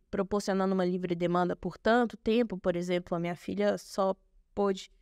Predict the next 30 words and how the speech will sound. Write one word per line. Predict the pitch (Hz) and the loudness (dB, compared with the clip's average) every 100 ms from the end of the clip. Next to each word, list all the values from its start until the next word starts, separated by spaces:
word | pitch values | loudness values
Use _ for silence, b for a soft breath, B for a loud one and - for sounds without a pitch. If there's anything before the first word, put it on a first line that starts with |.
| _ _ _ _ | _ _ _ _
preci-, | 214 214 - - | 2 2 2 2
só | 202 | 2
precisou, | - 226 - 240 208 220 214 | 4 0 0 -2 2 4 4
no | 185 | 0
caso, | 208 185 - | 0 0 0
começar | - 185 - 185 | -2 -2 0 -4
a | |
escola | - - 196 185 | -2 2 4 4
aos | 185 180 | 0 0
dois | 196 196 | 0 0
anos | 196 185 190 | 0 -2 -2
de | 208 | 0
idade, | 220 214 208 185 175 | 2 4 2 0 -2
porque | - 196 | -6 -4
até | 202 | -2
então | 185 208 190 | 0 2 2
eu | 185 | 0
tava | - 180 180 | -2 -4 -4
em | - 226 | -2 -2
casa, | 294 269 226 202 185 | 2 4 4 2 0
em | 180 | -4
home | 185 190 226 | -2 0 4
office, | 214 190 190 - - 190 - _ - _ | 4 4 0 -8 -10 -10 -12 _ -20 _
né? | 196 208 | 2 4
A | 196 | 4
gente | 190 190 190 190 - - 202 190 180 170 165 165 165 - _ - _ _ _ - | 2 0 -2 -4 -6 -2 0 0 0 -2 -4 -6 -12 -20 _ -20 _ _ _ -2
pôde | 208 208 202 208 | 2 2 2 -2
estar | - - 233 262 254 | -4 2 4 4 2
juntas, | 196 233 226 214 190 190 | 2 0 0 0 0 0
então, | 190 196 190 202 202 | 0 2 2 0 -4